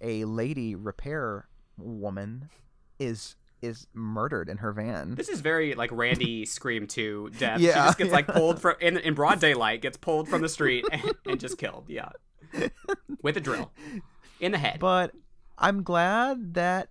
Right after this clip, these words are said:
Speaker 1: it's a lady repair person because, you know, diversity. I like that.
Speaker 2: There's a
Speaker 1: It's
Speaker 2: lot
Speaker 1: cool.
Speaker 2: of, yeah, handy people in
Speaker 1: I
Speaker 2: this
Speaker 1: see
Speaker 2: film.
Speaker 1: that.
Speaker 2: Uh, there's her, and
Speaker 1: Yeah.
Speaker 2: then there's the, like we said, Pam, the person who's putting up the bookshelves and, uh,
Speaker 1: Yeah.
Speaker 2: doing
Speaker 1: Oh,
Speaker 2: things, yeah.
Speaker 1: no, there's a, there's a,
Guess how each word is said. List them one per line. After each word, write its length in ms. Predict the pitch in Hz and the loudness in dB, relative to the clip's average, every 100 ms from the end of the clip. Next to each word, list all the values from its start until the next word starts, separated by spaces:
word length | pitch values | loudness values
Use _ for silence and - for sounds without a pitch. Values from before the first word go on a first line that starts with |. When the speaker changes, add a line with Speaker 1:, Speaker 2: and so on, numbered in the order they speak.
| - | -8
Speaker 1:
it's 260 | - 175 196 | -8 -4 -2
a 60 | |
lady 440 | 175 135 190 240 123 | 0 2 0 -2 -4
repair 440 | 117 117 113 113 | -4 -6 -4 -6
person 840 | - - - 107 107 110 113 135 160 | -8 -18 -10 -2 0 0 0 -4 -4
because, 460 | 170 160 156 151 | -4 -2 -2 -2
you 80 | 170 | -4
know, 180 | 131 143 | -4 -4
diversity. 680 | 143 165 220 285 110 95 113 | -4 -2 -2 -4 -6 -6 -6
I 100 | 156 | -4
like 180 | 180 240 | -4 -4
that. 260 | 117 113 - | -6 -6 -4
Speaker 2:
There's 140 | 381 | -4
a 40 | |
Speaker 1:
It's 60 | 165 | 0
Speaker 2:
lot 180 | 147 165 | 2 2
Speaker 1:
cool. 100 | 165 | 0
Speaker 2:
of, 140 | 147 | -4
yeah, 200 | 170 120 | 2 2
handy 300 | 117 147 147 | 4 2 0
people 260 | 143 131 113 | -2 -2 -2
in 60 | |
Speaker 1:
I 20 | 101 | -4
Speaker 2:
this 80 | |
Speaker 1:
see 60 | 208 | -4
Speaker 2:
film. 240 | 143 139 123 | -2 -2 -4
Speaker 1:
that. 80 | |
Speaker 2:
Uh, 380 | 120 113 101 90 123 | -8 -8 -10 -14 -4
there's 180 | 143 147 | -2 2
her, 80 | 254 | 4
and 280 | 320 226 139 | 6 6 6
Speaker 1:
Yeah. 60 | |
Speaker 2:
then 100 | 113 | 4
there's 180 | 127 131 | 0 -4
the, 140 | 123 123 | -4 -6
like 120 | 123 | -6
we 60 | 120 | -6
said, 200 | 117 120 | -6 -6
Pam, 500 | - 127 131 131 123 | -2 2 2 0 -6
the 280 | 117 113 110 - - 147 | -6 -6 -6 -10 -20 -12
person 220 | 135 131 | -10 -8
who's 80 | 110 | -2
putting 200 | 135 113 | -2 -2
up 80 | |
the 60 | 113 | -4
bookshelves 580 | 113 135 143 123 123 - | -4 -2 2 2 0 -6
and, 220 | 104 101 139 | -8 -10 -12
uh, 40 | 58 - - | -16 -16 -10
Speaker 1:
Yeah. 340 | 269 285 208 | -4 0 2
Speaker 2:
doing 140 | 147 117 | 2 0
Speaker 1:
Oh, 120 | 233 | -2
Speaker 2:
things, 80 | 269 | 0
yeah. 40 | |
Speaker 1:
no, 480 | 294 302 277 233 185 | 4 4 4 4 2
there's 260 | 160 196 180 | 0 -2 0
a, 280 | 175 165 151 | 2 2 0
there's 280 | 175 175 156 | -4 -2 -2
a, 140 | 151 | -2